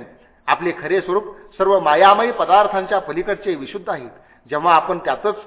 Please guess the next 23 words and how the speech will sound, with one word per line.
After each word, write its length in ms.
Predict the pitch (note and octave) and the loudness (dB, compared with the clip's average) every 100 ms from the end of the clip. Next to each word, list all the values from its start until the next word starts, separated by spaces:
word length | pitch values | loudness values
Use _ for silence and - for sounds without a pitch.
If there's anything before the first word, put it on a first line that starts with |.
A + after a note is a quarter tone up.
| - - | -20 -6
आपल्या 280 | D3 F#3+ F#3 | -4 2 2
मायेला 360 | D#3 F#3+ A3+ | 4 2 2
झाकून 360 | G#3 D3 G#3 A3+ | 0 -2 -8 -8
ठेवता, 320 | G#3+ F#3+ D#3 - - _ | -8 -8 -10 -14 -20 _
तेव्हा 180 | F#3 A3 | 0 0
कोणती 340 | A3+ F#3 F#3 C#4+ | 2 -2 -4 -4
गोष्ट 260 | C4+ B3 | -2 0
आपल्या 260 | A3+ G#3 A3 | 0 2 2
बाबतीत 320 | F3 D#3+ A3+ | 2 0 -6
अशक्य 380 | F3 C3 G#3 G3+ | -6 -6 -10 -10
आहे, 140 | D#3 A#2 - _ _ _ | -12 -12 -20 _ _ _
कारण 200 | F#3 A3+ | 2 4
आपल्यामध्ये 560 | A3 - A#3+ B3 A3+ A#3 | 2 2 0 0 0 -4
कर्तृत्व, 580 | A3 F3 - G3+ A#3+ G#3 | -4 -8 -10 -6 -2 -2
भोक्तृत्वही 600 | C#3+ - A3 A3+ A3+ A3 | 2 2 2 -2 -4 0
नाही 300 | G#3+ F3 D3 - _ | -2 -2 -10 -18 _
आणि 180 | D3 E3+ | -6 -4
उदासीनताही 880 | D#3 C3+ E3 F#3+ G3+ F#3+ F#3 F3+ E3+ | -4 0 2 2 -6 -8 -4 -4 -4
नाही. 240 | E3+ B2 A2 _ _ _ | -10 -12 -16 _ _ _
आपण 280 | C3+ F3+ F3 | -6 -4 -6
दोहोहून 420 | C#3+ D3 G3+ G3+ | -6 -2 0 0
विलक्षण 460 | E3 D#3 G3+ G3+ G3 | -2 0 0 -2 -4
व 140 | F#3+ | -4